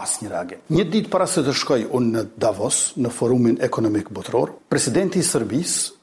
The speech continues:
që kishte shkuar një ditë para kohe, jep kumtin lajmin e rënd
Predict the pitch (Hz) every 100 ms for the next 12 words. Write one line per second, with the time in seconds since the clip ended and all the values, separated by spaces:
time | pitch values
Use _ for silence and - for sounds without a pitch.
0 | _ - - 127 127 - 143 120 131 123
1 | 120 - - - - 147 - - - -
2 | - - - 220 110 151 202 - - -
3 | - _ _ - 190 170 131 - 117 107
4 | - - - 110 170 170 139 127 113 101
5 | - _ _ - 120 110 165 190 175